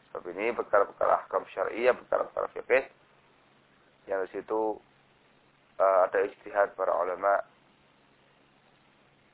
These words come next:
para fuqaha dari kalangan ahli sunnati wal jamaah. Wallahu a'lam bishawab.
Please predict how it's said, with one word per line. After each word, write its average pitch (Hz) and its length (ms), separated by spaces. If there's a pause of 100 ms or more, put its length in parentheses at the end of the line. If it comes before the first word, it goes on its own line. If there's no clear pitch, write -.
(260)
para 98 240
fuqaha 98 640
dari 90 240
kalangan 90 400
ahli 92 320
sunnati 110 320
wal 95 140
jamaah. - 260 (560)
Wallahu 98 440 (120)
a'lam 87 240
bishawab. 73 400